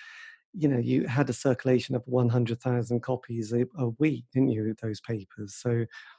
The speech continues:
you know, they had to cr-, create things and, and sort of pretend there was a scene when there's no scene. So bands suddenly went,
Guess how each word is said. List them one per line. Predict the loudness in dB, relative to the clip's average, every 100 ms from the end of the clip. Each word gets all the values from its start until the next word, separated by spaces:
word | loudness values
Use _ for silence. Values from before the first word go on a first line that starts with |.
| _ _
you | -2 0
know, | 2
they | 2
had | 2 2
to | -2 -8
cr-, | -12 -14
create | -8 0 2 2 -2
things | -2 -2 -4 -2
and, | 0 0 2
and | 2 2
sort | 2 -2
of | -2 -10 -4
pretend | -2 4 6
there | 6
was | 4 2
a |
scene | -2 2 4 6 6
when | 4
there's | 2 4
no | 4
scene. | 4 4 4 4
So | 0
bands | 2 2 2
suddenly | 2 2
went, | 2